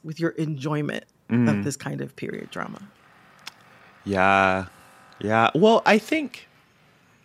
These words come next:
Speaker 2: the way that I think about it is the way that I, I guess I think about everything, which is that these things don't make it impossible for me to engage this work or to enjoy this work.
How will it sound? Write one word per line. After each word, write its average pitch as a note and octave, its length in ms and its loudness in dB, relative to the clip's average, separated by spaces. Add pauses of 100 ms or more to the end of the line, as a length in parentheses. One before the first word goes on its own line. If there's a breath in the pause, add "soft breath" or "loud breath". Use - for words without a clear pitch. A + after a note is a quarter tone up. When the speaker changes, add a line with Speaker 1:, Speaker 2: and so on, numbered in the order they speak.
(120)
Speaker 2:
the F3+ 100 2
way F#3+ 180 6
that C#4+ 100 2
I D4 100 4
think E3+ 320 -4
about B2+ 320 4
it A#2+ 100 0
is A#2 160 0
the - 80 0
way A#2 100 4
that A#2 120 4
I, A2+ 120 6 (100)
I A#2 60 -2
guess C#3 220 -2
I D#3+ 60 2
think C3 200 -2
about F#2+ 260 2
everything, G2 480 0
which E2 200 -4
is F2 160 -2
that F2 260 0 (480 loud breath)
these D#3+ 220 6
things A3+ 300 6
don't A2+ 500 4 (300)
make A2+ 420 6
it C#3 120 8
impossible G#2+ 760 2
for A#2+ 200 0
me A2+ 200 4
to G#2+ 220 -2
engage E2+ 460 2
this - 280 -4
work G2+ 400 0
or F2 300 2
to E2+ 560 -4 (360 loud breath)
enjoy E2 400 0
this G#2+ 300 0
work. G#2+ 360 2